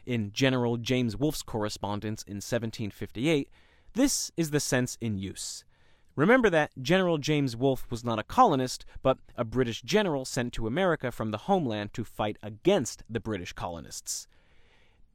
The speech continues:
Yankee had been transferred as a word of disparagement used by the Dutch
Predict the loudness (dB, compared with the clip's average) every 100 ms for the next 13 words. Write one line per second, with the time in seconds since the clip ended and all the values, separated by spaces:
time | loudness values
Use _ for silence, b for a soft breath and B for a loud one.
0 | -12 6 8 8 6 2 0 2 2 4
1 | 4 2 -2 0 2 2 0 -4 -2 0
2 | 0 -2 -4 -6 -2 2 0 0 -4 -6
3 | 0 0 0 -2 -4 -4 0 2 2 -2